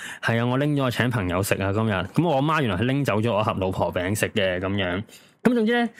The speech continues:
逢親嗰啲嘢食呢，同女有關呢，我阿媽就會拎走㗎。我阿媽就會拎走啊。阿 Evie 話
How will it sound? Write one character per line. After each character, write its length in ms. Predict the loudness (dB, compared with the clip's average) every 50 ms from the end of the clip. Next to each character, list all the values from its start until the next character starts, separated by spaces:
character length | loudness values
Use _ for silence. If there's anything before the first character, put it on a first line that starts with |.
| -20 -14 -6
逢 180 | -4 -2 -2 0
親 160 | 0 2 2
嗰 100 | 2 2
啲 280 | 2 0 0 0 0
嘢 200 | 0 0 0 0
食 120 | 0 0 0
呢， 160 | 0 0 0
同 180 | 0 -2 -2 0
女 140 | 0 2 2
有 180 | 2 2 2
關 200 | 2 2 2 2
呢， 100 | 2 2
我 80 | 2 2
阿 80 | 2 2
媽 160 | 0 0 0
就 80 | 0
會 80 | 2 2
拎 180 | 2 2 2 0
走 200 | 0 0 0 0
㗎。 160 | 0 -2 -4 -8 -14 -20 -20 -20 -20 _ _ _ _ _
我 80 | -2 0
阿 60 | 0
媽 160 | 2 2 2
就 80 | 2 2
會 80 | 2 2
拎 160 | 0 0 0
走 180 | 0 0 -2
啊。 100 | -4 -8 -10 -16 -20 -20 -18 -20 -20 -20 -20 _ _ _ _ _ _ _ _ _ _ _ _ _ _ _ _ _ _ _ _ _ _ _ _ _ _ _ _ _ _ -20 _ _ _ _ _ _
阿 120 | -2 0 2
Evie 340 | 2 2 2 2 2 2 2
話 240 | 2 2 2 0